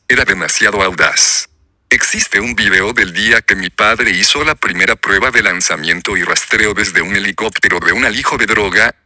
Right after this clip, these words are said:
en el que se observa cuando varias patrullas de policía cierran algunas calles en una ciudad. Mi padre engañó a los policías y les pidió acordonar la zona para evitar un accidente con la carga que llevaba,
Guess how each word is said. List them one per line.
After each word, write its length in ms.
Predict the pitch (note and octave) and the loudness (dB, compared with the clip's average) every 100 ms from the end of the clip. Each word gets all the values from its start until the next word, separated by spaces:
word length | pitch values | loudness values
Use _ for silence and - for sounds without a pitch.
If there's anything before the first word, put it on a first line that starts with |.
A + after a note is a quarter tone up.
| _ | _
en 160 | A#2+ A#2 | 0 2
el 120 | G2+ | 0
que 140 | - - | 0 0
se 160 | - | 0
observa 520 | D#2+ - A#2+ G2 A2+ | -2 0 2 2 0
cuando 360 | - C3 B2+ A2 | -2 -4 -4 -4
varias 420 | G2 G2 F#2+ F#2 | -2 -2 -2 -4
patrullas 600 | F2 - A#2 G#2+ G2 F#2 | -4 -2 -2 0 0 0
de 140 | F#2 F#2 | -2 -2
policía 600 | F2 D#2+ - - A2+ G#2+ | -2 0 0 2 2 0
cierran 480 | A2 G#2 G2 G#2+ | 0 -2 -2 -2
algunas 440 | F#2 E2 G#2+ A#2+ - | -2 -2 -2 0 2
calles 360 | F2+ E2+ F#2+ D#2 | 2 2 0 -2
en 80 | |
una 220 | F2 G#2 F#2+ | -4 -2 -2
ciudad. 400 | A2+ A2 G#2 - - _ _ _ - | -2 -2 -2 -2 -10 _ _ _ -8
Mi 120 | C3 B2 | -4 0
padre 360 | D3+ C#3 G2+ | 2 2 2
engañó 400 | F2 E2+ E2+ G#2 | 0 -2 -2 0
a 40 | A#2+ | 2
los 200 | A#2 - | 2 0
policías 800 | F#2+ E2 - - G#2+ G2 - - | -2 0 2 2 2 2 0 -2
y 80 | B2 | -2
les 180 | G2 - | 0 0
pidió 380 | - F2 G2 G#2 | -2 -2 0 0
acordonar 600 | G#2+ F#2 E2 D#2 G#2+ B2 | 0 -4 -4 0 0 2
la 100 | A#2 | 0
zona 320 | - F2+ G2+ | 0 -2 -4
para 300 | - C3+ A#2 | 0 2 4
evitar 420 | A2 G2 G2+ G2 | 4 2 -2 0
un 140 | G#2 G2 | 0 0
accidente 560 | - G2 G2+ A2+ F2+ | 0 0 -2 0 -2
con 180 | - E2+ | -2 -4
la 100 | - | -2
carga 380 | G#2 G2+ G2+ G2 | 0 2 2 0
que 140 | G2+ | 0
llevaba, 440 | F#2+ E2 F2+ E2+ | 0 0 0 -2